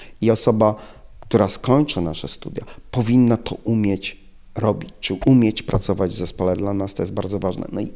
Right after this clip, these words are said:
istotna rzecz, którą staramy się też kształtować, to jest postawa etyczna. To jest to, że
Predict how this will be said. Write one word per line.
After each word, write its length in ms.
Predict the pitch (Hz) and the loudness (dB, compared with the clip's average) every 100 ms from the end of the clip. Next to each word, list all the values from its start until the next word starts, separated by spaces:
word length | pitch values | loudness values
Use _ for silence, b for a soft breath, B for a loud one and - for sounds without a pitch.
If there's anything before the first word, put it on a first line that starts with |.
| - | -10
istotna 640 | 117 - - 98 - 90 | -8 -4 -4 -4 -4 -6
rzecz, 360 | 95 95 - - B B | -6 -8 -8 -16 B B
którą 220 | - 95 92 | -8 -6 -6
staramy 380 | - 101 107 | -4 0 0
się 140 | 101 95 | -2 -6
też 240 | - - | -8 -10
kształtować, 580 | - 92 85 95 95 - B B - | -8 -8 -6 -4 -4 -6 B B -6
to 140 | 98 | 0
jest 380 | 95 95 - - b b | 2 0 -2 -10 b b
postawa 460 | - - 107 90 78 | -6 -2 0 0 -2
etyczna. 440 | 73 - - - - | -6 -10 -10 -10 -6
To 120 | 101 | -2
jest 240 | 95 - - | -2 -2 -2
to, 220 | 95 95 | 0 0
że 400 | 98 95 87 | -4 -6 -4